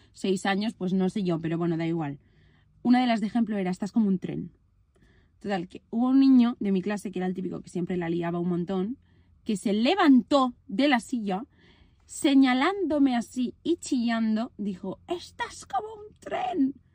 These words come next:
Y claro, todos los otros niños que sabían lo que significaba empezaron a hacer <laughs> y él, que obviamente lo que estaba esperando es que todo el mundo se riese colectivamente de mí, no se esperaba esa reacción, dijo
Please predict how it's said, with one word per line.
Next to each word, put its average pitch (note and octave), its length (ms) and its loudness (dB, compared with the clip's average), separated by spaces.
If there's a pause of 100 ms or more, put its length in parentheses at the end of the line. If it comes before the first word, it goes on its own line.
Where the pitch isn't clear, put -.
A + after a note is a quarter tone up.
(280)
Y G3+ 80 -8
claro, F#3+ 340 -4 (360)
todos A3 240 -2
los A3 140 -4
otros G#3 240 -6
niños G#3+ 460 -4
que F3 280 -6
sabían F3+ 680 -4
lo F3+ 200 -4
que F3+ 80 -6
significaba F#3 580 -6
empezaron E3+ 440 -8
a - 40 -4
hacer F3 220 -6 (120)
<laughs> - 1900 -14
y A3+ 160 2
él, B3 240 -2
que A3+ 100 -4
obviamente A3 360 -2
lo F3+ 100 -2
que F3+ 60 -10
estaba F#3+ 180 -4
esperando G#3 340 -4
es F3+ 80 -8
que F3+ 120 -6
todo B3+ 280 0
el A#3 160 4
mundo G#3+ 460 6 (220)
se A3 260 0
riese G#3+ 480 -2
colectivamente A#3 720 4
de G3+ 100 0
mí, A3 300 4 (200)
no A3 200 0
se - 80 -2
esperaba A3+ 400 -2
esa A#3 180 -2
reacción, A#3 480 -2
dijo E3+ 480 -4